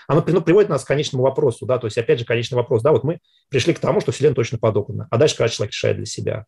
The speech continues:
Кто-то считает, что это, а, божественное творение, кто-то считает, что это случайность, но вот к этой точке важно подойти, да, вот мне кажется, к этому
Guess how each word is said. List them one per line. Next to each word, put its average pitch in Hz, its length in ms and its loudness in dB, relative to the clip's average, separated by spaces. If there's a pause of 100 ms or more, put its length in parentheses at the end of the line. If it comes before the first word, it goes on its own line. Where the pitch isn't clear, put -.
Кто-то 113 300 0
считает, 107 360 -2
что - 140 -6
это, 107 340 -8
а, 101 220 -8
божественное 143 460 2
творение, 135 600 2 (440)
кто-то 113 280 0
считает, 107 320 0
что 110 160 0
это 110 120 -2
случайность, 156 580 0
но 143 240 0 (120)
вот 131 140 2
к - 60 0
этой 123 140 4
точке 143 300 2
важно 110 280 2
подойти, 107 460 -4
да, 117 180 0
вот 110 140 -4
мне 104 120 -4
кажется, 110 220 -4
к - 40 -4
этому 110 260 -4